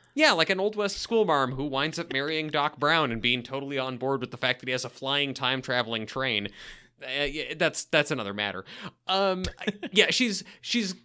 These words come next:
Speaker 1: going very much for the, like, trying not to look sexy at all, but, like,
Speaker 2: Yeah.
Speaker 1: the fir-, like, the boys all mention, like, "Oh, Mom, you look really good," and then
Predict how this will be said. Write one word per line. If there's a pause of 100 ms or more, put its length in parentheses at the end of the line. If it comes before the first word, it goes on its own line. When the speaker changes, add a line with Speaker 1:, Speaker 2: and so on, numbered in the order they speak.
Speaker 1:
going
very
much
for
the,
like,
trying
not
to
look (220)
sexy
at
all,
but,
like,
Speaker 2:
Yeah.
Speaker 1:
the
fir-,
like,
the
boys
all
mention,
like,
"Oh,
Mom,
you
look
really
good,"
and
then